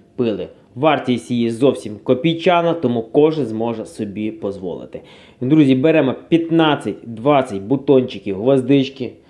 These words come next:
кидаємо у літрову баночку і заливаємо його кипятком.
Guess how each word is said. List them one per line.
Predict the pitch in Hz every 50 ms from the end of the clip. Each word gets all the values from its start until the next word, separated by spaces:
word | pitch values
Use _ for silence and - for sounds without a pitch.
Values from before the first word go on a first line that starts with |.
| _ _ _ -
кидаємо | 147 139 131 151 156 151 143 139 131 131 127 131 -
у | - 156 139 123 107
літрову | - - 143 160 165 165 165 170 160 143 123 113 107 104
баночку | 110 113 120 135 160 156 151 147 147 139 - - - 135 135 127 127 - - _ _ _ _
і | - 135 170 196 - - -
заливаємо | - 117 107 117 120 117 117 117 110 110 120 123 127 123 123 123 123 120 113 -
його | 113 107 107 101 95 95 104 101
кипятком. | - - - - 98 - 98 98 - - - 87 78